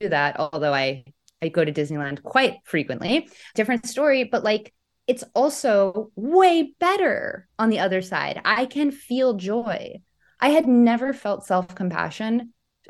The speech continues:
To me, self-compassion was just something written on the wall of a yoga studio. Cool idea,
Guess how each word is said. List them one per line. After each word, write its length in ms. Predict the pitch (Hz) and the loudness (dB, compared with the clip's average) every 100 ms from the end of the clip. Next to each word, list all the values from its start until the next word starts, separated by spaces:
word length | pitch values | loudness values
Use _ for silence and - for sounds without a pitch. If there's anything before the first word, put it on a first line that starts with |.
| - | -6
To 80 | - | 2
me, 180 | 277 330 | 6 6
self-compassion 920 | 339 240 240 247 226 190 180 190 196 | 4 2 2 -4 -4 -4 -4 -4 -4
was 140 | 190 185 | -2 -2
just 220 | 185 185 | -4 -4
something 500 | 190 185 - 190 156 | -4 -4 -4 -4 -2
written 300 | 160 - 185 | -2 0 -2
on 80 | 175 | -2
the 80 | 160 | 0
wall 300 | 151 151 151 | 0 0 -2
of 120 | 156 | -4
a 40 | |
yoga 300 | 156 139 143 | -2 -2 -4
studio. 640 | - - 131 - - - - _ _ _ _ _ _ _ | -8 -10 -8 -8 -6 -8 -10 _ _ _ _ _ _ _
Cool 240 | 277 330 | 2 4
idea, 800 | 302 311 262 311 294 220 202 - | 4 4 4 4 6 6 4 2